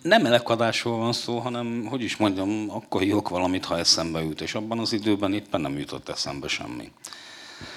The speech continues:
Aztán addig piszkált ez az ember, amíg valamelyik höl eszembe jutott valami, és akkor ezt nem tudtuk elkonstruálni pillanatnyilag, hogy melyik höl és mi,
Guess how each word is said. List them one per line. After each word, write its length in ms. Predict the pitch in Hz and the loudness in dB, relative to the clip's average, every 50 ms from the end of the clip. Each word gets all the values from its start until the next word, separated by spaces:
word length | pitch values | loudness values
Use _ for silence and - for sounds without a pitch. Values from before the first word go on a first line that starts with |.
| - - - | -16 -14 -8
Aztán 260 | - 139 - - 165 | -6 -2 4 6 6
addig 200 | 160 156 113 - | 6 6 4 -2
piszkált 420 | - 123 120 - - 101 92 92 - | -2 -2 -2 2 4 4 4 4 4
ez 120 | 90 92 | 2 0
az 140 | 90 85 101 | 0 2 4
ember, 280 | 131 135 131 120 113 117 | 4 4 4 2 2 2
amíg 360 | 117 117 113 107 - - - - | 2 2 2 0 -2 -6 -8 -2
valamelyik 520 | 90 90 87 80 76 80 80 82 90 - | 2 4 4 4 4 0 0 -2 -2 -2
höl 160 | - 80 76 | -2 -2 0
eszembe 380 | 71 - - - 73 76 78 78 | 2 2 2 0 0 -4 -4 -4
jutott 260 | 80 73 82 78 - | -4 -2 -2 -2 2
valami, 320 | 82 90 92 104 113 123 | 2 4 4 4 4 2
és 180 | 117 104 104 - | 0 0 -2 -4
akkor 240 | 98 - - - - | -6 -8 -8 -6 -2
ezt 220 | 92 90 - - | -2 -2 -2 0
nem 140 | 85 78 73 | -4 -4 -4
tudtuk 340 | - 73 - - 73 - 69 | -6 -10 -10 -10 -8 -6 -4
elkonstruálni 720 | 69 69 - 80 76 - - 78 73 69 71 76 76 - - | -6 -6 -6 -8 -8 -8 -6 -6 -6 -6 -6 -8 -10 -12 -12
pillanatnyilag, 520 | 78 78 76 73 73 - - 80 80 - | -10 -10 -10 -10 -10 -6 -4 -4 -4 -2
hogy 200 | - 80 71 - - | -4 -6 -6 -6 -4
melyik 400 | 95 90 87 90 90 85 82 80 | -2 0 2 2 2 2 2 2
höl 140 | 82 80 78 | 0 2 2
és 200 | 78 76 - - | 2 2 2 4
mi, 320 | 90 98 131 160 160 - | 6 8 8 8 6 2